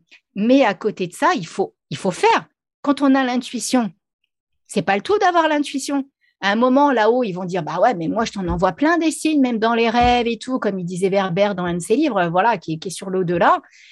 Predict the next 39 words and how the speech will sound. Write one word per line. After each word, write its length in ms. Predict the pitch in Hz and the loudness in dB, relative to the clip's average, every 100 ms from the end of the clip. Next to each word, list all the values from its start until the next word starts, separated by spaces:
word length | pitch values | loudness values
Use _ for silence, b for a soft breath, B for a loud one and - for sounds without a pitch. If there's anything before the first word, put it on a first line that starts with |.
| b - | b -14
sur 240 | - 175 | -8 -6
comment 240 | - 214 | 0 0
il 140 | 208 180 | 0 -4
communique 420 | 214 202 208 196 | -4 -2 -4 -4
avec 300 | 175 180 - | -4 -4 -6
nous 100 | 202 | -2
là-haut 320 | 170 175 202 | 0 2 2
à 60 | 180 | 2
travers 320 | 185 170 165 | -2 -4 -2
les 100 | 170 | -2
rêves, 340 | 196 202 202 | 2 2 2
les 120 | 180 160 | 0 -8
signes 400 | - 214 208 175 | -8 -8 -6 -6
et 80 | |
tout 120 | 165 165 | -8 -4
ça. 220 | 294 403 - B B B B _ - | -2 -2 -4 B B B B _ -4
Mais, 260 | 196 220 | 0 2
euh, 300 | 196 185 180 | 4 4 2
en 160 | 180 185 | 2 2
même 260 | 180 190 - | 0 -2 0
temps, 220 | 320 339 | 0 0
le 120 | 262 | -2
signe, 280 | - 302 302 | -4 -4 -2
ça 120 | 233 | -2
va 140 | 208 | -2
pas 180 | 208 220 | -2 -2
être 140 | 202 202 | 0 -2
un 120 | 190 | -2
pavé 340 | 226 214 240 | -2 -2 -2
non 160 | 220 196 | -4 -4
plus 160 | 254 | -6
qui 120 | - 196 | -4 0
va 120 | 196 | 0
nous 100 | 185 | 0
tomber 280 | 175 180 262 | -4 2 2
avec 220 | 220 - | 2 -4
un 100 | 175 | -6
post-it, 500 | 196 170 - 294 | -6 -6 -4 -2
euh, « 100 | 233 | 2